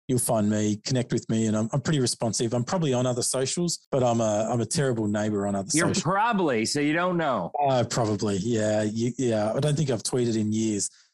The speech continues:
Speaker 1: So, um, uh, connect with me on LinkedIn. Um, visit waymaker dot I O. Um, there's a thirty-day free trial. If you're a business leader or owner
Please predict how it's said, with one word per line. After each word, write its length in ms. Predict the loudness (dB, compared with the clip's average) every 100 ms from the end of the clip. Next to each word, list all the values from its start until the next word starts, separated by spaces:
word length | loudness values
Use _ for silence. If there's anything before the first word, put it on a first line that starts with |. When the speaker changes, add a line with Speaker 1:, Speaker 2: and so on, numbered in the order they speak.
| _
Speaker 1:
So, 400 | -2 0 2 0 0
um, 580 | 0 2 0 0 -2 -4 -4
uh, 300 | -2 0 0 -2 -4
connect 240 | -2 0
with 100 | -2
me 80 | 0
on 80 | 0
LinkedIn. 540 | 0 -2 0 0 0 -4 _ 0
Um, 360 | 2 2 0 -2
visit 340 | 0 0 2
waymaker 680 | 0 2 2 0 0 -2 -2
dot 220 | -2 -2 -2
I 160 | -2
O. 220 | 0 -2 -6 -12 _
Um, 640 | -2 0 0 2 2 0 -2 _
there's 460 | 0 0 0 -2 -2
a 60 | -4
thirty-day 480 | -2 0 2 2 0
free 220 | 0 -2
trial. 360 | 0 0 0
If 120 | -2 -2
you're 200 | 0 0
a 20 |
business 380 | -2 -2 -2 0
leader 260 | 0 2
or 160 | 0 0
owner 260 | 0 -2